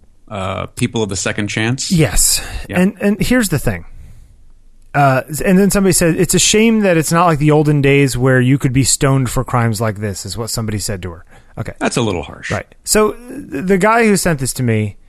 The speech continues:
Speaker 2: said, you know, "Uh, isn't this a little overwhel-, overdone, you know?" And yes, sure, yes. Obviously, she shouldn't die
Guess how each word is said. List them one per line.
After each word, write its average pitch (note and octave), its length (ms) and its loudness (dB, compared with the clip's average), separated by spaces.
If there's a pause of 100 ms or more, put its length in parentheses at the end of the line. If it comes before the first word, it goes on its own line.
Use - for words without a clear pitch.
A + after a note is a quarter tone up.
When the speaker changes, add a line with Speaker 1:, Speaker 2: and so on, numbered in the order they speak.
(260)
Speaker 2:
said, C#3 480 2
you G3 100 2
know, B2+ 160 4
"Uh, F#3+ 220 -2
isn't E3+ 200 2
this D#3+ 180 2
a D#3 40 2
little C#3+ 200 4
overwhel-, C#3+ 420 2
overdone, D3+ 680 2
you A#2+ 120 0
know?" A#2+ 240 -2
And G#3 160 -4 (180)
yes, - 640 -4 (140)
sure, G#2 420 0
yes. - 400 -4
Obviously, C#3+ 340 -2
she - 140 -2
shouldn't B2 380 -4
die G2 520 -2